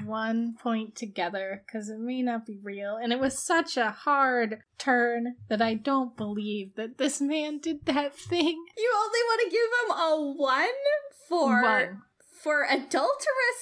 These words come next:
Speaker 2: sex of the papacy? I mean,
Speaker 1: Fake adulterous sex.
Speaker 2: I know, but this, rumors are often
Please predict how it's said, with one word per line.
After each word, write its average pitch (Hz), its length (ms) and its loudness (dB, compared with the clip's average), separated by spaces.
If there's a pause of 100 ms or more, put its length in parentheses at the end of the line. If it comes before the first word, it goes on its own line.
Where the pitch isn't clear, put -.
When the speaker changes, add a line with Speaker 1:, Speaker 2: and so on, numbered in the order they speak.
(100)
Speaker 2:
sex 466 480 0
of 403 80 -4
the 381 80 2
papacy? 440 560 0
I 269 340 2
mean, 220 120 -6
Speaker 1:
Fake 294 380 2
adulterous 233 720 0
sex. - 460 -4
Speaker 2:
I 285 300 2
know, 370 340 2
but 285 200 0
this, 415 200 0 (220)
rumors 269 720 0
are 214 260 0
often 233 460 0